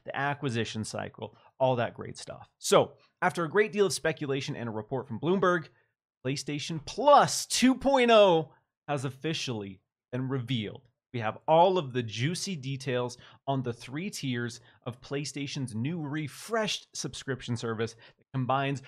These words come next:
all the benefits of PlayStation Plus and PlayStation Now into one convenient package. So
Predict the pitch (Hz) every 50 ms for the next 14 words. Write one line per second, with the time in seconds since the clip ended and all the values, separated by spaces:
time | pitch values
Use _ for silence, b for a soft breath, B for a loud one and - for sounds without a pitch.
0 | B B B _ _ - - 294 320 330 339 330 349 330 - 320 277 226 185 139
1 | - - 127 120 - - 135 123 - - 147 151 151 - - 160 160 156 - 165
2 | 147 - - 185 226 277 294 - - B B B 131 B - 175 165 135 - -
3 | 208 220 226 - - 262 262 247 - 311 311 302 277 226 185 175 175 175 175 b
4 | b b b - 226 233 - 262 208 143 135 160 147 147 170 190 202 - - 214
5 | 208 165 113 139 110 101 98 98 104 123 131 - 120 135 131 113 107 - 104 -
6 | - - - B B B B B B B _ - - - 180 165 165 160 151 -